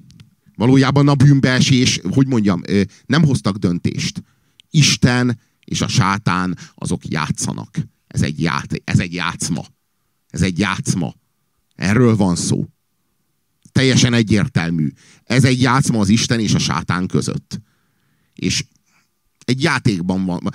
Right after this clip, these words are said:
Az ember nem döntött. Nem volt ilyen döntés. Miért? Káinnak volt döntése? Hát ő ilyen izé volt, ő ilyen, ő ilyen, ö, növényeket, növényeket, izé, termesztett.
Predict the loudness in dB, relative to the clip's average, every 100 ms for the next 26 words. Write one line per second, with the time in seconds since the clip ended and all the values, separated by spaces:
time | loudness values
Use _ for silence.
0 | -10 -20 -4 0 2 2 4 4 4 4
1 | 2 2 -2 -2 -2 -2 _ -2 2 2
2 | 2 2 2 2 2 0 -2 -2 -6 -10
3 | _ _ -2 -2 -4 -12 -4 0 4 4
4 | 4 4 2 4 2 2 2 4 2 0
5 | -6 _ _ _ _ _ _ _ _ _
6 | -2 0 4 4 4 4 4 4 4 4
7 | 4 6 6 4 4 2 4 6 6 4
8 | 4 4 4 6 4 0 _ 0 2 4
9 | 2 0 -2 -4 -2 2 4 4 2 0
10 | -2 -4 -2 -2 -2 -4 -4 -6 -6 -8
11 | -8 -6 -6 -2 -2